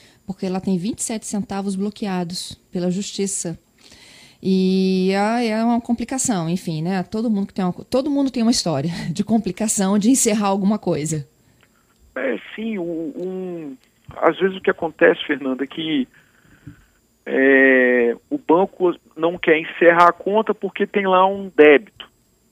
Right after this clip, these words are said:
Speaker 2: Talvez um débito que é até indevido, de cobranças que, que, que ele não deveria ter feito. Só que o consumidor faz uma conta. O que que é melhor fazer? Eu entrar com uma ação na justiça, no juizado, que vai demorar lá dois, três, quatro anos,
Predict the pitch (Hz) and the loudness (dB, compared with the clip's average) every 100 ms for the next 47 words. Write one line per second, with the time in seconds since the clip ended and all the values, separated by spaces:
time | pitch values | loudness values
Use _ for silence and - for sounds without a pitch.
0 | - 131 165 180 170 170 196 - - 180 | -4 -2 -2 -2 6 6 6 -2 -2 0
1 | 208 247 269 214 - 202 - _ _ _ | 0 0 -2 -4 -6 -10 -12 _ _ _
2 | - - 180 156 156 196 208 - 196 180 | -20 -4 0 2 2 0 -4 0 2 2
3 | - 175 160 190 190 190 175 180 196 202 | 4 4 4 -6 -2 -2 2 2 0 -2
4 | 196 185 160 - _ _ _ _ - 208 | -2 0 0 -2 _ _ _ _ -4 -2
5 | 214 233 214 226 226 226 226 233 240 240 | -2 -8 -8 -6 -2 0 0 2 2 2
6 | 208 214 208 - _ _ _ _ _ _ | 2 2 0 -8 _ _ _ _ _ _
7 | 226 226 233 220 196 - 175 151 147 143 | -4 2 6 6 6 2 0 2 0 2
8 | 170 - 185 208 214 208 202 190 - 190 | -2 4 6 6 4 0 0 -2 -4 -4
9 | 202 202 190 175 - - 202 208 180 175 | -2 0 -2 -4 -8 -4 -2 -2 -4 -8
10 | 165 175 151 156 190 190 180 160 - 175 | -8 -6 4 8 8 8 4 0 -4 -2
11 | 170 175 170 160 160 170 180 165 151 180 | 0 0 2 4 4 4 4 2 0 -4
12 | 175 - 170 165 - 160 - 196 233 | -4 -4 -4 -4 -2 -4 0 0 -2